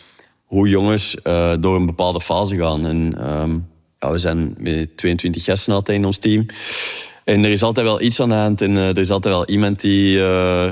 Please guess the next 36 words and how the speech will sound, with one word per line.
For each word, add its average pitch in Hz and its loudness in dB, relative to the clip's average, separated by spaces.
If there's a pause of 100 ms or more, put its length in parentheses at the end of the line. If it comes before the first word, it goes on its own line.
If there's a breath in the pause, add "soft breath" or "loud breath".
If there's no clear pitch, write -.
(100)
even - -6
door 90 2
een 90 2
moeilijk 92 2
moment 90 0
gaat. 117 0
En 101 0
dan 92 -2
probeer 95 0
je 92 0
daar 90 0 (160)
gewoon 101 -2
voor 117 2
die, 101 -2
gewoon 101 0
al - -4
te 90 -2
luisteren 98 0
naar 92 0
die 90 0
persoon 92 -2 (360)
kan 92 0
al 92 0
heel 90 2
veel 80 0
helpen. 92 0
En 87 0 (560 loud breath)
je - -4
zult 92 2
dat 95 2
misschien 92 2
niet 95 2
meetbaar 98 2
kunnen 98 0
maken, 98 0
maar 87 0